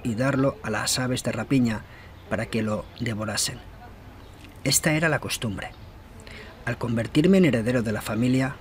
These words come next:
se intensificó mi entrenamiento. Ya he dicho que a los cuatro años no había conseguido aún ser un buen jinete. Mi padre era muy severo y exigente en todo.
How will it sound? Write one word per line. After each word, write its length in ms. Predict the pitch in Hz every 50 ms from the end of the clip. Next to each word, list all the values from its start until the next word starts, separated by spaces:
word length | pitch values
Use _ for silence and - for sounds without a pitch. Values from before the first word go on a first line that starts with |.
| - - - - -
se 180 | - - - 120
intensificó 680 | 117 113 - 113 113 - 120 - 123 107 - 131 127
mi 120 | 131 123 120
entrenamiento. 760 | 113 110 - 117 110 113 110 113 110 107 104 - 110 - - - - - - - - - - - - - - - - - - -
Ya 120 | 127 120
he 40 | 120
dicho 320 | 127 139 135 - - 139 -
que 80 | 117
a 20 | 107
los 140 | 107 -
cuatro 280 | - 127 127 113 127 123
años 320 | 127 131 135 135 131 -
no 100 | 131 123
había 220 | 120 113 127 131 123
conseguido 500 | - 127 120 - - 120 120 127 143 135
aún 160 | 127 135 127
ser 220 | - - 127 120
un 140 | 123 117 113
buen 140 | 113 113 104
jinete. 440 | - 113 113 127 139 - 117 110 - - - - - - - - - - - - - - -
Mi 160 | 123 117 110
padre 420 | - - 143 151 165 185 185 180 - -
era 220 | 139 127 120 113
muy 280 | 110 120 131 143 147 139
severo 540 | - - 127 110 127 135 113 107 104 98 - - - - - -
y 120 | 113 117
exigente 640 | 113 110 - - 120 - - 127 120 113 - - 104
en 140 | 101 98 98
todo. 320 | - 110 90 71 73 -